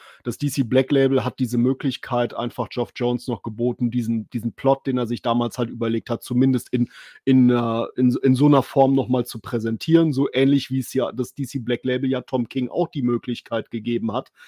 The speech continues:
seine Vision des Batman-Runs dann halt mit Catwoman dort noch mal zu Ende zu führen. Ne, da, da wär's die gleiche Frage, ist das Kontinuität, ja oder nein, ne? Also, äh,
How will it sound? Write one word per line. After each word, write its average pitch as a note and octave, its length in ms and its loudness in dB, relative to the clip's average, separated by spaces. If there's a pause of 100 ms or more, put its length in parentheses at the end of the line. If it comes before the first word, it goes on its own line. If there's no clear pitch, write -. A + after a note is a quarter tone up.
(160)
seine B2 440 2
Vision B2 340 0
des A#2 140 -4
Batman-Runs B2 680 -2
dann B2 200 -4
halt B2 180 -6
mit A#2+ 160 -4
Catwoman B2+ 580 -2
dort B2 280 0
noch C3 120 -4
mal A#2 180 -4
zu - 140 -8
Ende C#3+ 260 0
zu - 200 -14
führen. A#2 340 -6 (640)
Ne, C3 220 2
da, B2 140 0
da A#2+ 320 -4
wär's C3+ 240 4
die B2+ 100 -4
gleiche C#3 380 2
Frage, A2+ 360 -2
ist A#2 160 -6
das A#2+ 120 -6
Kontinuität, A2 760 -6
ja F#2+ 160 -6
oder G2 220 -8
nein, G2 320 -10
ne? C3 240 -2
Also, A#2 380 -2 (720)
äh, A#2 320 6